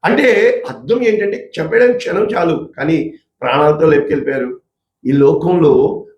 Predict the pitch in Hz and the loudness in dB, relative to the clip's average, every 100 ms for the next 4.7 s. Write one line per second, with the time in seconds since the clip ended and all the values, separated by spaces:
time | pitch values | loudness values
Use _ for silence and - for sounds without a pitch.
0 | - 156 202 214 - 165 160 156 156 160 | -8 -2 2 2 2 2 4 2 0 0
1 | 196 185 - 143 143 139 131 - - _ | 2 0 0 -2 0 0 0 -4 -14 _
2 | _ - 147 147 196 214 - 156 185 277 | _ -6 -4 -2 -2 -2 -2 0 2 2
3 | 285 294 220 196 - 170 165 165 156 151 | 2 2 0 -2 -4 -4 -2 -2 -4 -8
4 | 143 139 139 151 147 123 - | -6 -6 -4 -2 -2 -4 -8